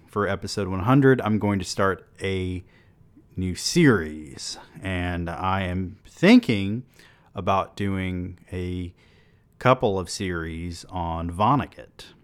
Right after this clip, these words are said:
because I've not read any Kurt Vonnegut on this podcast. And I've talked about it before on here,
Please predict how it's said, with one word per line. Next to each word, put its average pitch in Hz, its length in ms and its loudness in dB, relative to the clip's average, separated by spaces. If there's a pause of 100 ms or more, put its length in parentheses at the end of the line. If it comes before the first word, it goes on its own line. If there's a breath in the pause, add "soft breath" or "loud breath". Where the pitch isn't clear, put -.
(160)
because 92 260 -6
I've 85 180 -2
not 95 220 -2
read 90 400 -6
any 123 400 6
Kurt 98 300 -2
Vonnegut 92 540 -2
on 92 200 -2
this 87 140 -6
podcast. - 720 -10
And 85 260 -10 (1500 soft breath)
I've 131 320 4
talked 156 360 4
about 131 280 4
it 107 100 -4
before 120 440 -2
on 110 220 2
here, 104 560 0